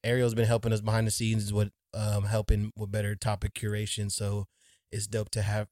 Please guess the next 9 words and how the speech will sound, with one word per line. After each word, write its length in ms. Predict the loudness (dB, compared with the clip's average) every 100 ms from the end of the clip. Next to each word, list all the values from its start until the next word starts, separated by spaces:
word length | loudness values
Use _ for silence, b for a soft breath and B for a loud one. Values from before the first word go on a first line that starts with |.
| -4
finally 320 | -2 0 0
have 240 | 0 0
her 140 | -2 0
on 140 | -2
the 60 | 0
podcast 680 | -2 -2 -4 -2 -2 -2 -2
and, 140 | 0
um, 380 | 0 0 -2 -8 _ _ _ _ _ _ _
yeah, 340 | 0 2 2